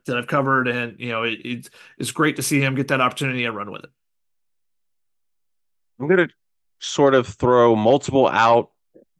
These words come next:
Speaker 2: in one, sort of, 'cause I feel like they all kind of play into each other. First, I wanna stock up on the tackling by the defense. You know, probably,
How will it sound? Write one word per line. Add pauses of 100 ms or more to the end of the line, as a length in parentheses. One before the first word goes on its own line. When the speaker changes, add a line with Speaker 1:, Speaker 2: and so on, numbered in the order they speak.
Speaker 2:
in
one,
sort
of,
'cause
I
feel
like
they
all
kind
of (600)
play
into
each
other.
First, (140)
I
wanna
stock
up (220)
on
the
tackling (400)
by
the
defense.
You
know, (160)
probably,